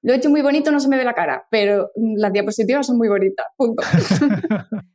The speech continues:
Speaker 2: Pero es que yo creo que es que eso es lo importante, que al final, eh, mira que nosotros somos un estudio visual en la mayoría, ¿no? N-, n-, o sea, no, las tres, Isa, Isa y yo,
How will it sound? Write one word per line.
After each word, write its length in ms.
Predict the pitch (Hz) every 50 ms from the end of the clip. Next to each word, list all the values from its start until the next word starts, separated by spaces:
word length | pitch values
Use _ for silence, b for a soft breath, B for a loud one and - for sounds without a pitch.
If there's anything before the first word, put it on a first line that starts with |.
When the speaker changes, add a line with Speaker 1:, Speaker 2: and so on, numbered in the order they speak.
| _ _
Speaker 2:
Pero 180 | - 226 208 214
es 80 | 214
que 340 | - 277 254 185 - 254 240 226
yo 120 | 214 233
creo 160 | 220 247 269
que 80 | 269 294
es 60 | 294
que 100 | 302 330
eso 140 | 311 - 320
es 60 | 302 294
lo 80 | 320
importante, 520 | 294 277 269 247 220 - 202 220 233 269 262
que 80 | 240
al 80 | 220 220
final, 440 | - 202 202 196 196 214 240 - 226
eh, 240 | 247 240 220 - -
mira 260 | 202 208 208 196 220
que 80 | 226 240
nosotros 300 | 247 254 247 233 247 254
somos 180 | 254 254 277
un 60 | 277
estudio 400 | 247 240 233 - 240 233 240 240
visual 460 | 233 254 240 - 240 220 220 233 247 247
en 520 | 240 233 220 208 196 208 208 190 196 185 185
la 140 | 196 196 190
mayoría, 420 | 196 196 196 190 190 208 240 247
¿no? 160 | 247 247 285
N-, 140 | 330 302 269
n-, 580 | 240 226 247 247 240 240 240 233 233 233 220 -
o 60 | -
sea, 180 | - 262 208 196
no, 260 | 196 190 190 170 - -
las 380 | 185 180 190 190 185 180 185
tres, 400 | - - 185 196 208 214 220 214 -
Isa, 300 | - 208 208 - 226 214
Isa 200 | 214 220 - 220
y 60 | 214
yo, 260 | 202 220 220 247 -